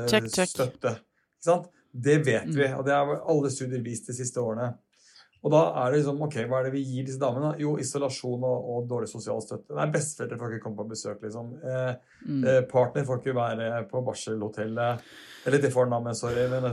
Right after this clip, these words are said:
Speaker 2: men får ikke være med hele veien. Og det, og, og det er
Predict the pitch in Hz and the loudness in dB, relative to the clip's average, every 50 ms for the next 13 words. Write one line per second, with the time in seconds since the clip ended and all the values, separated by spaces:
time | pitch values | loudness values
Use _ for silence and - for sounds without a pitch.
0 | 113 135 139 135 135 135 131 - - - 139 127 120 123 120 123 120 117 117 117 | -2 -4 -6 -4 -6 -6 -8 -10 -8 -2 -2 -2 0 0 -2 0 0 0 0 0
1 | 127 139 135 131 - _ - - _ _ _ - 139 143 151 151 - 151 147 147 | -2 -4 -4 -6 -8 _ -20 -20 _ _ _ 0 0 0 0 0 -2 -2 -2 -2
2 | 147 - 151 147 143 135 135 135 147 151 | -2 -4 -2 0 0 2 2 2 0 0